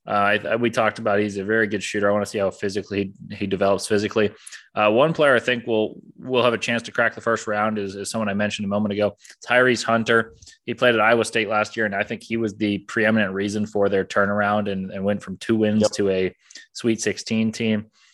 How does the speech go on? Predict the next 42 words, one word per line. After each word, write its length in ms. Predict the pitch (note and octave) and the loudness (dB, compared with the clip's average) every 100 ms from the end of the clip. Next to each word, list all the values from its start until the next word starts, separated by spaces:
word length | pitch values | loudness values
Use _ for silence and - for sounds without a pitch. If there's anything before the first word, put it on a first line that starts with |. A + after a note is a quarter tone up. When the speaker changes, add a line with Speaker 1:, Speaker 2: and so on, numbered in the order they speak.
| - - | -20 -8
Speaker 1:
Uh, 300 | - G#2 G2+ | -2 0 0
I 140 | G2+ G#2+ | 0 0
think 220 | A#2 G2+ | -2 -4
he's 160 | A#2 | -4
a 80 | G#2+ | -4
defensive 640 | F#2+ A2 A2+ G#2 - F2 - | -2 -4 -2 -2 -4 -12 -2
pest. 440 | A#2 G#2+ G2+ - | 4 4 2 -2
He's 240 | A2 F#2+ | -4 -4
got, 440 | G2 G#2 G2+ G2 - - - | 0 4 6 4 0 -12 -18
his 220 | - A2 G#2+ | -6 -2 0
shot 340 | - A#2 B2 | 2 2 2
is 100 | G#2 | 0
looking 360 | A#2 - G#2+ G2 | -2 -2 -2 2
better. 280 | G#2 G#2+ | 4 4
I've 140 | G#2 F#2+ | 2 -2
seen 160 | G#2+ | -6
a 80 | G2+ | -6
couple 280 | - G#2+ G#2 | -4 -4 -2
videos. 500 | G#2 G#2+ G#2+ G#2 - _ _ _ _ _ - _ _ - | -2 2 2 2 -2 _ _ _ _ _ -20 _ _ 2
Both 200 | B2 A#2+ | 2 2
in 100 | A#2 | -4
form 360 | A2 A#2 A#2 A2+ | -2 2 2 2
and 220 | G#2+ A2 | -2 -2
result, 420 | G#2+ G#2+ G#2 G2+ | -2 0 -2 -2
it 100 | G2+ | -6
looks 220 | G#2+ G2+ - G#2+ | -8 -6 -2 0
better. 300 | G#2 G2+ - - _ _ | 0 -2 -6 -18 _ _
Uh, 260 | G#2 G2+ G#2+ A2 | -2 -2 -2 -4
he's 220 | B2 A#2 | -6 -2
got 320 | B2+ B2 A#2+ - - | 2 4 4 0 0
this, 200 | A2+ - - - - | 0 0 -6 -8 -4
this 240 | G#2 - | -2 0
athletic 560 | G#2 G2+ A#2 B2 A#2 - | -2 0 2 2 0 -4
twitch 340 | - B2 - | -2 0 0
ability 440 | G#2+ A2 A2 G#2 | 0 2 4 2
that 140 | G2+ G2+ | 0 -4
you 60 | G2+ | -6
just 220 | G#2 - | -10 -6
can't 280 | A2+ A2 - | -4 -4 -4
teach. 300 | A#2 G#2 G2+ - - - - | -4 -2 -4 -8 -14 -20 -8
And 300 | G#2 G2+ G2 - | -2 0 0 0
I 80 | G2+ | 2